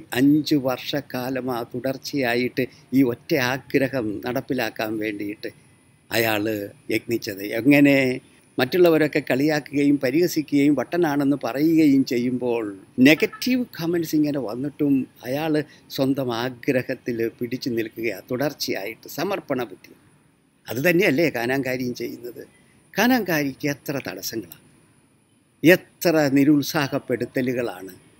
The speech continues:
ഈശോയുടെ ഭാഗത്ത് നിന്ന് വരുന്നത്. എന്നിട്ടും പിടിച്ച്, പിടിച്ച്, പിടിച്ച് നിൽക്കുകയാ തീവ്രതയോടെ, തീക്ഷ്ണതയോടെ, നിരന്തരമായിട്ട് സമർപ്പണ ബുദ്ധിയോടെ നിൽക്കുമ്പോഴാണ് ഈശോ പറയുന്നത്, "നീ ആഗ്രഹിക്കുന്നത് പോലെ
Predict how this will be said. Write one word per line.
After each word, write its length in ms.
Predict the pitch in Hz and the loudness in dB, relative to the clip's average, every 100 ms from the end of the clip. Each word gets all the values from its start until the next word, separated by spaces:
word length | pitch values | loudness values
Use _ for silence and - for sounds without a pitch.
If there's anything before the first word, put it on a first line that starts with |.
| _ 147 | _ 4
ഈശോയുടെ 400 | 151 156 147 117 | 6 6 4 2
ഭാഗത്ത് 420 | 110 113 110 - | -2 -6 -8 -8
നിന്ന് 240 | 107 98 | -8 -6
വരുന്നത്. 440 | 104 101 107 113 104 - _ - | -10 -10 -12 -12 -14 -18 _ -2
എന്നിട്ടും 320 | 180 214 175 | 0 0 -2
പിടിച്ച്, 360 | 147 139 - 131 | 0 -2 -2 -6
പിടിച്ച്, 380 | - 127 - 123 | -4 -4 -4 -6
പിടിച്ച് 360 | 131 117 - | -6 -6 -4
നിൽക്കുകയാ 640 | 113 107 - 110 113 104 87 - _ _ _ - | -4 -4 -8 -6 -6 -6 -8 -18 _ _ _ -2
തീവ്രതയോടെ, 840 | 120 131 120 123 110 104 92 - - | 4 4 4 -2 -2 -6 -8 -18 -10
തീക്ഷ്ണതയോടെ, 840 | - 147 156 - 139 117 104 87 92 - | 4 6 6 2 -2 -2 -6 -8 -18 -18
നിരന്തരമായിട്ട് 1040 | - 131 160 156 147 135 123 113 113 123 120 - - _ | -4 2 6 6 4 0 0 -2 -4 -6 -6 -8 -12 _
സമർപ്പണ 520 | - 127 135 135 143 131 | -6 -2 -2 -4 -2 -2
ബുദ്ധിയോടെ 580 | 123 117 - 143 123 120 | -2 -8 -4 -2 0 -2
നിൽക്കുമ്പോഴാണ് 720 | 107 104 - 123 131 120 113 110 | -4 -6 -2 -2 -2 -4 -4 -4
ഈശോ 220 | 107 117 113 | -6 -10 -8
പറയുന്നത്, 580 | 113 113 110 110 123 123 120 - _ _ _ 139 | -4 -2 -2 -4 -6 -4 -6 -8 _ _ _ 2
"നീ 140 | 123 113 110 | 4 4 4
ആഗ്രഹിക്കുന്നത് 1000 | 135 120 - 139 131 - 120 110 101 104 - | 0 0 2 2 2 -4 -4 -4 -8 -10 -10
പോലെ 420 | 107 110 104 95 | -8 -6 -8 -12